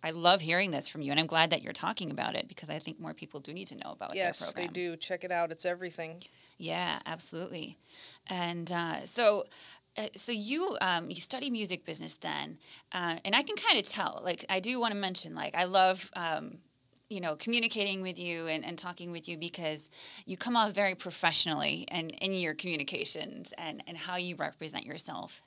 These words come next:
Speaker 1: and, and your website and just everything that you do. Um, and, I mean, I was gonna ask you, uh, where did you learn the business aspect from? Is that something that was kind of ingrained in you, or is that something you learn more from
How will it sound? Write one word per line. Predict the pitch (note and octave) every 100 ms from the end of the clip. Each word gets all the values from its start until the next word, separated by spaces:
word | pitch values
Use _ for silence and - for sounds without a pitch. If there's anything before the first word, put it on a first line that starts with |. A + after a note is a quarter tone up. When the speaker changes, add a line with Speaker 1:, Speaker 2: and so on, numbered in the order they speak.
| -
Speaker 1:
and, | D3 - -
and | G2+
your | G2+
website | G#3+ G3 G3+ D#3+ D3+
and | E3
just | E3 -
everything | - G#3 G3+ F#3
that | E3+ E3+
you | E3
do. | D#3+ A#2+ - - - - - F3+
Um, | E3 D#3 D#3
and, | D#3+
I | -
mean, | F#3 F3+ F3 - -
I | -
was | G#3+
gonna | C4+
ask | - D#4 D4+
you, | G3+ E3 D#3 -
uh, | E3+
where | D#3+ F#3 G3
did | F#3 D#3
you | D3+
learn | F3+ A#3+
the | A3
business | F3 E3 E3 D#3 -
aspect | D#3 D#3 D#3 -
from? | D#3+ -
Is | D#3
that | D#3+ D3
something | - E3+ F3 D#3+
that | -
was | D#3 D#3
kind | - -
of |
ingrained | - - G#3+ A3+
in | A3
you, | G#3+ A3
or | G3+
is | D#3 D#3+
that | - -
something | F3+ D#3+ D#3+
you | D3+
learn | E3 D#3+
more | E3 E3 D#3+
from | - E3+ D#3 C#3+ C#3+